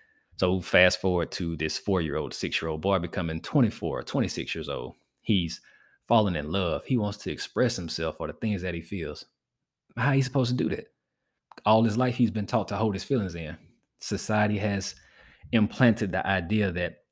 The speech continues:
men are supposed to be tough. Men aren't supposed to cry. Men ain't supposed to be emotional.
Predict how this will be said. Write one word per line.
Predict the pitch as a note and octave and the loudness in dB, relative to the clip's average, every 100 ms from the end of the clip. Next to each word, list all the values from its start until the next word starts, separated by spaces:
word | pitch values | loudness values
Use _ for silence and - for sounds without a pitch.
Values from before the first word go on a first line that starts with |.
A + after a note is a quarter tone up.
| - | -2
men | F#2+ A2 | 4 4
are | G2 | 4
supposed | - - A2 - | -2 -6 -6 -6
to | - | -10
be | - - | -14 -12
tough. | - D#3 G#2+ - | -2 2 2 2
Men | - G#2+ G2 | -4 -2 -2
aren't | F#2+ | -4
supposed | - - F2 D#2 | -8 -10 -10 -10
to | - | -14
cry. | - - C3+ B2 F#2 | -10 0 4 6 6
Men | F#2+ G#2+ | 2 0
ain't | G#2 | -2
supposed | - - G#2 - | -6 -8 -8 -8
to | |
be | - F2+ F2 | -10 -10 -10
emotional. | E2 E2+ C#3+ - A#2+ A#2 | -8 -2 0 -2 -6 -14